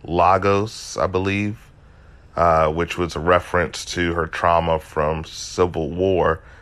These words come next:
where she accidentally killed a bunch of Lagos,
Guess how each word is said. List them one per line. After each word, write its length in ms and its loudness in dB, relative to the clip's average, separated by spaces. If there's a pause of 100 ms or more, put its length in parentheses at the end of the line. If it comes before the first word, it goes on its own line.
(140)
where 300 4
she 260 -4
accidentally 920 -2
killed 380 0
a 40 -4
bunch 440 -2
of 340 0 (360)
Lagos, 800 0